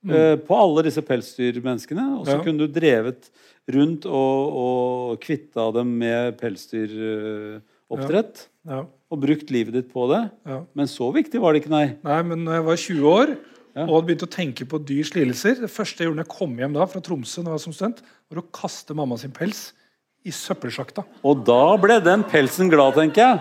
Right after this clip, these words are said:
Speaker 1: Den ble i hvert fall borte.
Speaker 2: Ja, ja.
Speaker 1: <laughs> Så det var liksom det Jesus-raseriet, det moralske sinnet.
Speaker 2: Ja.
Speaker 1: Dette her kan jeg ikke akseptere at min mor går med.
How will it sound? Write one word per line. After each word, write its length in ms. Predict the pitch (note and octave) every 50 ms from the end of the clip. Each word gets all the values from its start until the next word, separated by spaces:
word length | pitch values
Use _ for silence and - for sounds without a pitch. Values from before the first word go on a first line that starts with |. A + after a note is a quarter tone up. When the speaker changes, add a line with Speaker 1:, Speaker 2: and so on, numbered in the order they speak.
| - -
Speaker 1:
Den 160 | - F#3 G3+ G#3
ble 80 | A3+
i 60 | B3 A#3+
hvert 100 | A3+ A#3
fall 160 | C4 C4 C4 B3+
borte. 360 | D#4+ D4 - - - D#4 - - - - - -
Speaker 2:
Ja, 200 | - C#3 D#3+ G3+ B3
ja. 200 | A3+ G#3+ A3 A3 E3+ C#3 - - -
Speaker 1:
<laughs> 200 | - - _ _
Så 80 | - F3+
det 100 | F3 G3
var 180 | B3+ C#4 C4 B3+
liksom 180 | B3 C4 B3
det 140 | A3+ A3+ G#3+ A3
Jesus-raseriet, 1040 | G3 D#3+ D3 C#3+ - D3 C#3+ - D3+ C#3+ C#3+ - - E3 D3 D3+ D3+ D#3 G3+ A3+
det 80 | G3 F3+
moralske 520 | F3+ F3+ D#3+ C#3 C3 B2+ B2+ - - -
sinnet. 500 | D#3+ - - G#3 E3 C3+ C3+ E3+ C#4 - - _ -
Speaker 2:
Ja. 180 | - C#3 F3+ B3+ A#3+ -
Speaker 1:
Dette 200 | E3 D3+ - -
her 380 | - - - - - D#3 F#3+
kan 220 | - - - E3 C3+
jeg 120 | C3+ C3 C3
ikke 80 | D3+ D3
akseptere 440 | - D#3+ D3+ - - C3+ B2+ C3+
at 100 | D3+ D3 D3
min 140 | C#3 C#3 C3+
mor 160 | C3 B2+ C3 C#3
går 220 | C3+ C#3 B2+ B2
med. 160 | C3 F#3 A#3+